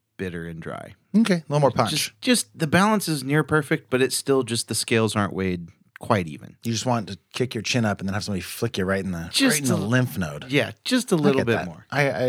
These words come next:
Speaker 2: I weirdly do get that. Do you have anything else in this beer for now?
Speaker 1: Uh, it's available here in Chico.
Speaker 2: Oh,
Speaker 1: Um,
Speaker 2: thank you. Yeah, where'd you
Speaker 1: yeah,
Speaker 2: get 'em?
Speaker 1: we picked this, I picked this up today at S N S.
Speaker 2: We, yeah,
Speaker 1: We,
Speaker 2: you.
Speaker 1: we did. We totally did.
Speaker 2: Great.
Speaker 1: And if
Speaker 2: Plenty.
Speaker 1: you wanna try it, look out for that Beer of the Week sticker.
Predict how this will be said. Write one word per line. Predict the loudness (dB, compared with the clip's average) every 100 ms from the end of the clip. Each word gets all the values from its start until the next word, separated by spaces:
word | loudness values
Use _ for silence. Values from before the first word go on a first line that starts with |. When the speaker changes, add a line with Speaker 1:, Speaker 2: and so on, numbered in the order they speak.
| 2
Speaker 2:
I |
weirdly | 2 2 0
do | -2 -4
get | -6
that. | -10 -12 -16 -20 -20 _
Do | 0
you |
have | 2
anything | 0
else | 0
in | 0
this | -2
beer | -2
for | -4
now? | -10 -14 _ _ _ _ -14 -10
Speaker 1:
Uh, | -2 0 0
it's | 0
available | 2 2 2 2 0
here | 0
in | -2
Chico. | -4 -4 -6 -6 -2
Speaker 2:
Oh, | 4 4
Speaker 1:
Um, | 4
Speaker 2:
thank | 0 0
you. |
Yeah, | 2
where'd | 2 2
you | 2
Speaker 1:
yeah, |
Speaker 2:
get | 0
'em? | 2
Speaker 1:
we | 2
picked | 2 0
this, | -2 -2
I | -4
picked | -2 -4
this | -2 -4
up | -4
today | -4 -2 -2
at |
S | -2 -6
N | -10
S. | -12 -14 -20 _
Speaker 2:
We, | -20 -20 -20 _
yeah, | -6 -2
Speaker 1:
We, | 0
Speaker 2:
you. | 0 0
Speaker 1:
we | 2
did. | 2 2
We | -2
totally | 2 2
did. | 0 -4 -10 _ -2
Speaker 2:
Great. | 2 2 0
Speaker 1:
And | -4
if | 2
Speaker 2:
Plenty. | 2
Speaker 1:
you | 4
wanna | 2
try | 0 2 2
it, | -2
look | -4
out | -4 -4
for | -4
that | -4 -2
Beer | -4
of | -2
the |
Week | -2 -4
sticker. | -6 -8 -8 -12